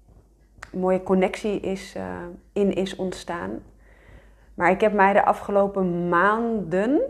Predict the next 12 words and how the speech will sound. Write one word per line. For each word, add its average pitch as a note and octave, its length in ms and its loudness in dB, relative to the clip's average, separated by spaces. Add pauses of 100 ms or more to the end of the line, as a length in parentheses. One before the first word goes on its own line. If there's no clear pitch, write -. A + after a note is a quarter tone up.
(180)
kan B3 200 -2
ik B3 200 -8
denk A#3 200 -6
ik A#3+ 120 -12
wel A#3 180 -4
zeggen, - 380 -10 (1700)
afgesloten. F#3 880 -2 (640)
Eh, - 140 -14 (180)
van F3 520 2 (180)
onder G3 360 -2
andere B3+ 380 2
Lisa. G3 480 -4